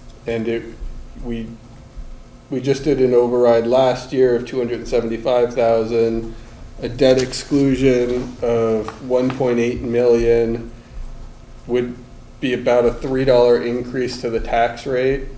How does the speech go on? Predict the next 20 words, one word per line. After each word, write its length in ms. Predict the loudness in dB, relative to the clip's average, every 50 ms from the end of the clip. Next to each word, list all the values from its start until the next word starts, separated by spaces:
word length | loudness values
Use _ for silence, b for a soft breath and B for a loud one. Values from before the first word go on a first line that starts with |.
| -8 -4
um, 680 | -2 -2 0 0 0 -2 -2 -4 -6 -8 -12 -14 -18 -20 -20 -20 -20 -20 -20 -20 -20 -20 -20 -20 -20 -20 -20 -20 -20 -14
which 260 | -10 -8 -8 -6 -6
equates 360 | -8 -8 -6 -4 -4 -4 -6 -6
to 100 | -4 -4
about 320 | -2 0 2 2 2 0
a 60 | -2 -6 -8 -10 -20 -20 -6 -2
thousand 520 | 0 2 4 2 2 0 -2 -4 -4 -2
dollars 540 | -2 0 2 2 2 2 0 0 -2 -4 -6
a 80 | -8 -8
year 440 | -6 -4 -4 -2 -2 -2 -2 -4 -4
for 140 | -6 -8
the 160 | -8 -6 -4 -4
average 380 | -4 -4 -4 -8 -10 -12 -14
tax 340 | -14 -12 -12 -12 -12 -14 -16
bill, 500 | -16 -12 -12 -12 -10 -12 -12 -12 -12 -14 -14 -16 -18 -20 -20 -20 -20 -16 -10
uh, 220 | -8 -6 -6 -6 -6 -8 -14 -20 -20 -20 -20 -20 -20 -20 -20 -20 -8 -2
for 300 | 0 2 2 2 0 -2
homes 360 | 0 2 2 2 2 0 -2
assessed 440 | -4 -4 -2 -2 -2 -4 -4 -6 -6
at 120 | -6 -6